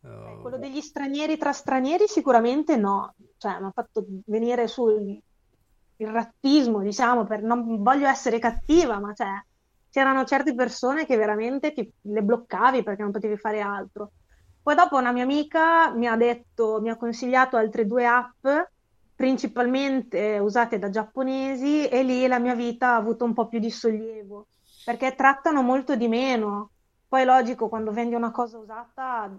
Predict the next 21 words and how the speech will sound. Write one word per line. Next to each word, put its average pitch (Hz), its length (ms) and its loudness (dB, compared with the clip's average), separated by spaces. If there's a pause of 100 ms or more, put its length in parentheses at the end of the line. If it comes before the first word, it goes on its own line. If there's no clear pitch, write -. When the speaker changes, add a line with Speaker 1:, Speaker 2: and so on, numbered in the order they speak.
Speaker 1:
sai 208 220 -10
già 220 160 -2
di 226 120 -6
partenza 240 460 -4
che 220 120 -4
ci - 140 -12
perdi 226 400 2
perché 202 380 -6
devi 214 300 -4
venderla 233 480 2
poco. 214 460 -2
Poi 226 200 -4
io 220 100 0
ero 214 100 -4
in 202 140 -6
crisi 233 420 -20
che 226 100 -20
non 214 120 -20
riuscivo, 226 400 -20
quindi 214 340 -20 (320)
ab-, 196 240 -20